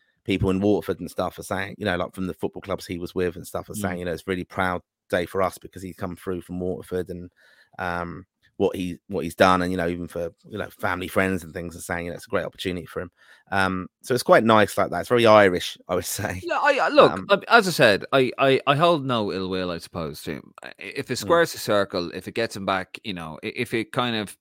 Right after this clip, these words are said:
Speaker 2: brings him back in and, and it sort of, um,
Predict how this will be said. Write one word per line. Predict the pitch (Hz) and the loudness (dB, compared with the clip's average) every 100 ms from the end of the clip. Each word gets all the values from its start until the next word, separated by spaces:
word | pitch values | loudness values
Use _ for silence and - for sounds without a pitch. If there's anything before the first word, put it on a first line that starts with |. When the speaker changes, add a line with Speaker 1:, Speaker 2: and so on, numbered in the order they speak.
| - | -4
Speaker 2:
brings | 117 107 | -4 -2
him | |
back | 98 101 - | -2 -2 -2
in | 90 90 87 | -4 -4 -4
and, | 80 78 - - - - - | -8 -14 -20 -20 -20 -20 -12
and | 87 87 87 | -10 -10 -10
it | 82 | -10
sort | - 92 87 | -4 -2 -2
of, | 87 80 - | -4 -8 -8
um, | 85 82 80 78 | -8 -6 -8 -12